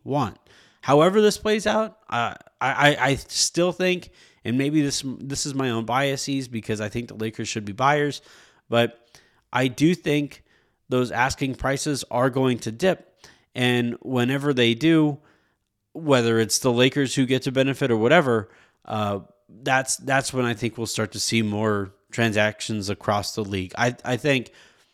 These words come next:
those buyers in the N B A right now do not want to, uh, maintain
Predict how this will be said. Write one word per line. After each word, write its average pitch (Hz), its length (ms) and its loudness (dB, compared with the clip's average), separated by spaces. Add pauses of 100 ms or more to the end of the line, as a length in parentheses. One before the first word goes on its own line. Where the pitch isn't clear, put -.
(400)
those 127 400 4
buyers 127 720 2
in 139 160 0
the 135 120 0
N 135 100 -4
B 135 160 0
A 139 120 2
right 143 220 2
now 143 380 -4 (720)
do 120 340 4
not 123 300 2
want 113 380 2
to, 107 500 2 (640)
uh, 107 260 0
maintain 110 1000 -2